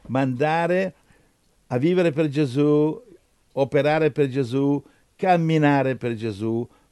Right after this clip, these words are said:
parlare per Gesù, e se viene, se è volontà di Dio un giorno, morire per Gesù.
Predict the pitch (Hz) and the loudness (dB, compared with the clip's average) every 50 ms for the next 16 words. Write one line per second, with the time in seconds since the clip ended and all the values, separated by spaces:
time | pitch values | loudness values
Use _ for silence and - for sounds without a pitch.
0 | _ _ - 185 185 180 165 160 160 156 147 143 139 123 107 107 123 117 110 107 | _ _ 2 2 4 4 4 2 2 4 4 2 0 -2 -2 -4 -4 -4 -4 -4
1 | 117 107 95 95 107 107 107 107 117 123 - _ _ _ _ - - 117 113 - | -6 -6 -4 -6 -4 -4 -4 -4 -4 -6 -8 _ _ _ _ -6 -4 -4 -4 -4
2 | - 123 113 110 123 123 120 120 120 113 107 107 101 - 113 110 110 113 113 110 | -4 -4 -2 -2 -2 -2 -2 -2 -2 -2 -2 -4 -2 -2 -2 -2 0 -2 -2 -2
3 | 107 117 117 110 113 110 107 113 120 123 123 117 113 131 139 156 180 202 165 165 | -2 -4 -4 -2 -4 -4 -4 -4 -4 -4 -4 -2 -2 -2 -2 -2 -2 -4 -4 0
4 | 160 156 135 120 113 101 98 95 - - 92 92 87 85 82 82 82 - - | 0 2 2 2 0 0 -2 -4 -6 -10 -12 -12 -12 -14 -16 -16 -16 -16 -18